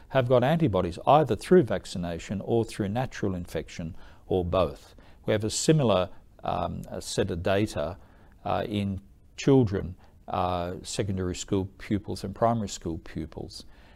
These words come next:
You see in the top bar chart, uh, primary school people were unvaccinated at this point in March twenty twenty-two. They were unvaccinated.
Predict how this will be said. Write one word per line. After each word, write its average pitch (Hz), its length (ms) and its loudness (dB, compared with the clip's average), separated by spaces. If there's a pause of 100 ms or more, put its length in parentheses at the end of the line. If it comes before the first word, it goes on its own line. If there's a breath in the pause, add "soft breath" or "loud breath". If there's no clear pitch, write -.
(120)
You 131 60 -4
see - 160 0
in 131 120 2
the 107 80 0
top 110 480 2
bar 110 260 4
chart, 80 460 -8 (800 soft breath)
uh, 107 180 2
primary 143 500 6
school 92 300 0
people 104 380 0
were 117 280 6
unvaccinated 107 800 0
at 80 100 -6
this - 200 -8
point - 360 -8 (580)
in 87 180 -4
March 85 380 -6
twenty 80 240 -6
twenty-two. 73 580 -10 (580 soft breath)
They 120 120 4
were 113 180 6
unvaccinated. 110 920 -2